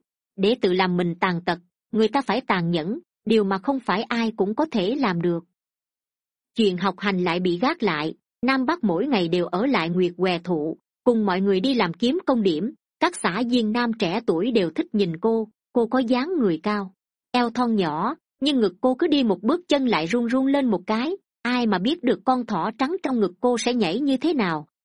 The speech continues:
thật sự là làm phiền người. Chương Giọng Sinh lao động ở chỗ khác, không giống với các xã viên bình thường, cho nên các nam xã viên có gan lớn, cùng bắt chuyện với cô.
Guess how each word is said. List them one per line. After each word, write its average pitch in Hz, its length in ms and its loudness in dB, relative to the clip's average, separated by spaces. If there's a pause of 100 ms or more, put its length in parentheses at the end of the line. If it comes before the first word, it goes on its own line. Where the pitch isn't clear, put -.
thật 220 160 -2
sự 165 260 -2
là 185 160 0
làm 180 220 0
phiền 170 300 -2
người. 165 260 -2 (1120)
Chương 302 240 2
Giọng 165 180 0
Sinh 269 260 -2
lao 277 160 2
động 165 280 0
ở 196 240 0
chỗ 180 220 0
khác, 240 300 -4 (320)
không 247 240 0
giống 247 220 0
với 269 140 2
các 339 200 -2
xã 196 320 -2
viên 240 240 2
bình 170 200 0
thường, 175 300 0 (300)
cho 285 120 2
nên 254 280 0 (280)
các - 180 -2
nam 254 240 0
xã 202 340 -4
viên 240 220 0
có 285 120 0
gan 247 240 0
lớn, 240 320 0 (280)
cùng 175 240 2
bắt 240 140 0 (100)
chuyện 165 300 -2
với 247 180 2
cô. 214 260 0